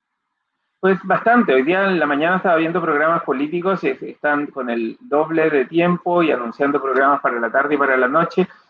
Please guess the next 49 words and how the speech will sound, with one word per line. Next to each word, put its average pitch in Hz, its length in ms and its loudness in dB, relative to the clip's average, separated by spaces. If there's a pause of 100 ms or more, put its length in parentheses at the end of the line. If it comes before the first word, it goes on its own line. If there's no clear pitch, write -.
(140)
No 127 140 0
se 117 100 -10
sabe 156 360 2
cuánta 151 280 0
gente 147 300 -2
va 139 100 2
a 135 60 -2
terminar 127 460 -2
saliendo 131 440 -2
a 123 40 4
votar. 120 340 2
Las 143 180 -6
encuestas 131 420 -8
se 143 60 -14
han 127 80 -6
apretado 123 420 -2
un 147 80 -6
poquitito 143 520 -6
en 139 60 -2
los 127 140 -8
últimos 135 360 -10
días, 175 200 4
como 110 240 -6
suele 147 280 4
ocurrir. 156 440 2 (480)
Em, 120 300 4
entonces, 135 480 2
la 123 140 2
gran 139 240 2
duda 151 680 2
es, 127 640 -4
eh, 131 200 -10
¿qué 135 140 0
va 139 120 4
a - 40 -2
pa-, 123 160 2 (260)
qué 147 140 2
va 143 120 2
a 135 60 -2
pasar 147 540 0
el 113 200 -6
martes 139 420 -2
por 147 100 -8
la 135 80 0
noche 143 320 -2
en 135 80 -2
los 127 180 -6
estados, 127 580 2 (420)
em, 113 420 -4